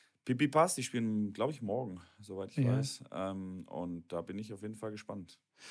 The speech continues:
Speaker 2: Ja, bin ich auch sehr gespannt. Also natürlich ist der, also der Junge hat Ultratalent und ist auch mega cool und spielt auch sehr gut, aber, äh, nichtsdestotrotz, ich hoffe, dass er nicht über sein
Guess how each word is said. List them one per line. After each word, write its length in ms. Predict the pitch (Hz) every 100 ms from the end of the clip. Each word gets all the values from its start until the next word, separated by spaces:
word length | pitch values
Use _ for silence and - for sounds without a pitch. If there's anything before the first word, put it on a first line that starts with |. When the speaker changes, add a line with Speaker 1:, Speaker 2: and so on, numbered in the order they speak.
| - -
Speaker 2:
Ja, 180 | 131 165
bin 120 | 180
ich 160 | 156
auch 100 | 151
sehr 160 | 165 156
gespannt. 360 | 117 - 113 110
Also 140 | 107
natürlich 360 | 120 117 143 156
ist 180 | 143 -
der, 260 | 123 120
also 160 | 113 107
der 160 | 110 104
Junge 280 | 123 131 117
hat 100 | 107 - _
Ultratalent 840 | 180 165 - 123 117 120 120 139
und 80 | 110
ist 140 | 110 113
auch 160 | 113 - 110 _ -
mega 380 | 120 127 127 117 -
cool 300 | 127 143 139
und 320 | 120 113 107
spielt 260 | - 120 120
auch 120 | 135
sehr 220 | 123 127 120
gut, 220 | 123 123
aber, 280 | 131 113 113 - - - - - -
äh, 140 | 127
nichtsdestotrotz, 600 | 127 120 131 - 123 127
ich 220 | 120 -
hoffe, 200 | 147 156
dass 180 | 120 -
er 40 | -
nicht 220 | 120 -
über 160 | 117 110
sein 360 | 113 117 117